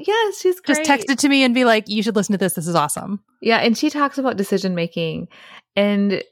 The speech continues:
Speaker 1: what I have learned from her is that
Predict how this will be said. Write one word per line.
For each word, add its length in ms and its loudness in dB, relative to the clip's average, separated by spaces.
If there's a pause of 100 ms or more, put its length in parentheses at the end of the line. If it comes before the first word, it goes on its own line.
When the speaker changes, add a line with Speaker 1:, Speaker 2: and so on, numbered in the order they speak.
(400)
Speaker 1:
what 340 -2
I 140 2
have 160 0
learned 360 0
from 220 0
her 400 4
is 220 -2
that 400 -4